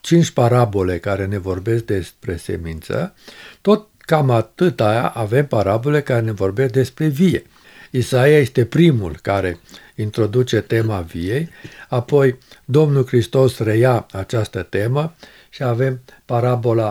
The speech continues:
arendașilor viei, avem parabola lucrătorilor viei,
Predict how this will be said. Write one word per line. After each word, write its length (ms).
arendașilor 960
viei, 500
avem 440
parabola 640
lucrătorilor 1040
viei, 540